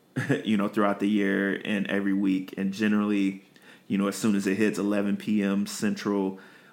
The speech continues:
on Thursdays, I go to the new music and I just kinda scroll through.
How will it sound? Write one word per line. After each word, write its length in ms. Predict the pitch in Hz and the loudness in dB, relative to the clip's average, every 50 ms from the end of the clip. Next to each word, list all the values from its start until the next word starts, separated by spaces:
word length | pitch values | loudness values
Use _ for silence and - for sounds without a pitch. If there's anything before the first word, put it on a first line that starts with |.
| - - | -10 -4
on 240 | 95 98 95 98 98 | -2 -2 -2 0 2
Thursdays, 1000 | 117 117 110 113 110 107 101 107 101 101 98 95 95 98 98 98 - - - - - | 4 6 6 6 4 2 2 2 2 2 2 2 2 0 0 -2 -6 -10 -12 -10 -4
I 100 | - 104 | -2 -2
go 180 | 101 101 104 101 | 0 2 2 2
to 80 | 101 101 | 2 2
the 120 | 101 101 | 2 2
new 160 | 101 104 101 | 2 2 0
music 520 | 101 101 104 107 110 107 107 107 107 98 107 | 0 2 2 2 2 2 2 0 0 0 -2
and 80 | 98 | -4
I 100 | 92 95 | -4 -4
just 180 | 95 101 - - | -6 -8 -6 -2
kinda 220 | 113 104 104 104 104 | -2 0 0 0 -2
scroll 400 | - - - 131 127 127 131 127 | -4 -4 -2 0 2 2 0 0
through. 460 | 127 - 127 127 127 127 127 127 | 0 0 2 2 2 2 0 -2